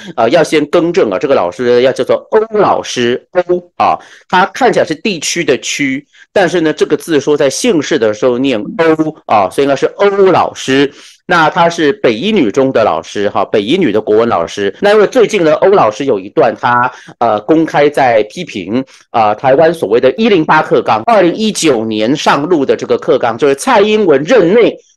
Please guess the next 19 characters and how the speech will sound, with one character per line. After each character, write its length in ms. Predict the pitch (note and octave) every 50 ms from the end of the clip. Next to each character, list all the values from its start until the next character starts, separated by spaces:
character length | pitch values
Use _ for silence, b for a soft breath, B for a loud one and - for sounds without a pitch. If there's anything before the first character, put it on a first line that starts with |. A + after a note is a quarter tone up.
| b
所 220 | - - D3+ A#2 A2+
制 220 | - - A3 D#3+
定 200 | - G3+ E3+ C#3
的 120 | A#2+ B2
最 240 | A#2 - F#3 E3+ C3+
新 200 | - - C#3 C3+
课 220 | C3 - - A#2+ G#2+
纲 340 | G#2+ - A2 G#2+ A#2+ - _
当 200 | - F#3+ F#3 G3
中， 160 | F#3 F#3+ F#3 E3+
我 40 | C#3
们 140 | A2 A2+ A2
知 80 | -
道 80 | D3+ C#3
其 140 | C3 - B2
实 100 | C#3+ D3
最 240 | C#3+ - C4+ C4 G3
严 320 | C#3+ B2 B2 A2+ A#2+ D#3
重 180 | - A3+ C4+